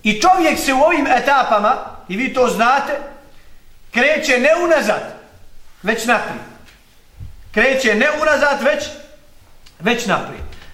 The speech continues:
Zašto ovo govorim? Zato što često puta čujemo ljude koji ne vjeruju, ne, ne vjeruju, recimo, u sudnji dan i proživljenje nakon smrti i ne vjeruju u zagrobni život ili život berzaha, kažu: „Šta?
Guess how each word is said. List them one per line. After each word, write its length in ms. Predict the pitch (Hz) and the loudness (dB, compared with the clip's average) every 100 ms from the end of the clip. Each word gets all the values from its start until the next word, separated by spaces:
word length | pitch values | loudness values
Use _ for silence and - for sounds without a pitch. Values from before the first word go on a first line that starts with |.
| - | -4
Zašto 340 | - 311 - 277 | 0 0 0 2
ovo 320 | 294 277 254 | 4 4 4
govorim? 480 | 247 226 202 220 220 - - - | 4 2 2 0 -4 -10 -18 -4
Zato 420 | 208 311 311 277 | 0 0 2 2
što 180 | - 254 | 2 0
često 500 | 254 311 254 269 254 | 2 2 2 0 -2
puta 380 | 285 294 262 - | -4 0 0 0
čujemo 300 | 285 277 262 | 2 2 4
ljude 500 | 240 214 185 226 - - - - - - - - | 2 2 4 4 2 -6 -16 -20 -20 -20 -20 -4
koji 240 | 233 247 | 0 4
ne 140 | 269 330 | 4 4
vjeruju, 340 | 294 277 247 247 - | 4 2 0 -2 0
ne, 220 | 247 302 | 0 2
ne 120 | 269 | 2
vjeruju, 340 | 302 277 262 247 | 0 -2 0 2
recimo, 340 | 269 262 262 | 2 2 0
u 80 | 240 | -2
sudnji 380 | - 277 233 240 | -2 -4 -2 2
dan 280 | 233 214 - - - - - - | 2 2 0 -8 -14 -20 -20 -8
i 140 | 208 | -4
proživljenje 600 | 226 254 233 226 269 277 | 0 2 2 2 2 2
nakon 300 | 254 262 247 | 0 0 -2
smrti 420 | - 247 262 202 - - - - - - - - _ _ - - - | -2 0 0 -4 -10 -16 -20 -20 -20 -20 -20 -20 _ _ -20 -14 -2
i 100 | 202 | 2
ne 160 | 285 | 4
vjeruju 320 | 302 277 269 | 2 0 0
u 60 | 247 | 0
zagrobni 580 | 202 277 294 254 240 233 | 2 4 4 2 2 0
život 340 | 254 254 220 | 0 0 0
ili 160 | 233 208 | -2 -4
život 280 | 202 262 185 | 0 0 2
berzaha, 540 | 247 214 220 220 247 - - - - _ _ _ - _ | 2 2 0 2 0 -2 -10 -18 -20 _ _ _ -20 _
kažu: 580 | 262 294 277 262 285 233 | 2 4 4 0 -4 -4
„Šta? 480 | - 277 320 - | 2 2 2 -2